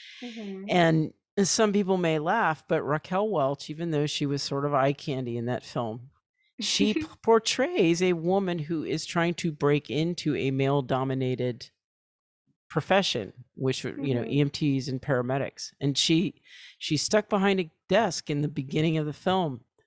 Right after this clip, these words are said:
Speaker 2: but she presses and presses and presses the owner of the ambulance company, "No, give me a chance. I passed my E M T. I'm,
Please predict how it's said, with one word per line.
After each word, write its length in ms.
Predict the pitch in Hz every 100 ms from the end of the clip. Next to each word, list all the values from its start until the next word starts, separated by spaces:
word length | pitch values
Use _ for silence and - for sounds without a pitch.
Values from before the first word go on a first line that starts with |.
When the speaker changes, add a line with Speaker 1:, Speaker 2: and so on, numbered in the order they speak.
| _ _ _ _
Speaker 2:
but 100 | 156
she 160 | - 165
presses 540 | - 165 156 160 151
and 100 | 147
presses 440 | - 135 - 139 151
and 100 | 131
presses 380 | 139 131 131
the 160 | 160 -
owner 340 | 123 143 139
of 280 | 131 131 131
the 180 | 147 110
ambulance 340 | 139 139 127
company, 520 | - 131 120 131 123 123
"No, 400 | 131 92 175 180
give 220 | 131 147
me 140 | 147 156
a 40 |
chance. 440 | - 247 - -
I 60 | 123
passed 380 | - - 131 -
my 120 | 131
E 180 | 101 135
M 80 | 135
T. 360 | - 147 120
I'm, 240 | 92 117